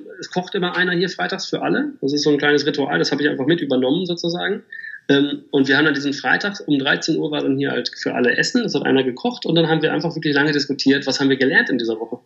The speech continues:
Wo hat's funktioniert und wo nicht? Und da kamen auch spannende Sachen raus, habe ich jetzt auch ein paar Mal schon irgendwo erwähnt. Das ist wie so ein Vergrößerungsglas, wenn's nämlich wirklich gar nicht klappt,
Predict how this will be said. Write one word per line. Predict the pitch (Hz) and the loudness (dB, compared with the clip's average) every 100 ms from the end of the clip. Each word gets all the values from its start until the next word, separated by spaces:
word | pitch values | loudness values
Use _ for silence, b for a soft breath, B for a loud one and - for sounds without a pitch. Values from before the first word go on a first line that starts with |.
| _ - | _ 0
Wo | 131 151 | 2 2
hat's | 151 151 - - b b - | 0 -4 -10 -10 b b 0
funktioniert | 151 147 139 170 202 | 2 2 0 2 0
und | 143 135 | -4 -2
wo | 127 | 0
nicht? | 190 - - - B B B | 0 -2 -6 -10 B B B
Und | 135 131 | 2 4
da | - | 2
kamen | 196 190 | -2 -2
auch | 165 | -4
spannende | - 165 165 | -2 0 0
Sachen | 151 156 156 | 0 0 0
raus, | 147 147 143 - _ _ _ | 2 2 0 -6 _ _ _
habe | 131 127 | 0 2
ich | |
jetzt | 131 | 0
auch | 127 - | 0 -2
ein | 135 | -2
paar | 143 | 0
Mal | 151 | 0
schon | 135 131 131 | 2 2 2
irgendwo | 135 131 123 | 0 2 2
erwähnt. | 123 113 123 139 139 - _ _ - | 0 2 4 4 2 -10 _ _ -4
Das | 123 | 0
ist | 131 135 | 2 4
wie | |
so | 170 | 2
ein | 165 | 2
Vergrößerungsglas, | 151 131 175 - 190 127 120 _ - 120 123 110 107 - | 0 0 0 0 0 0 -2 _ -8 -2 0 0 -2 0
wenn's | 139 143 | 0 2
nämlich | 143 - | -2 0
wirklich | 185 202 180 | -4 -4 -6
gar | - 165 | -4 0
nicht | 202 - | 2 0
klappt, | - 101 - | -4 -8 -10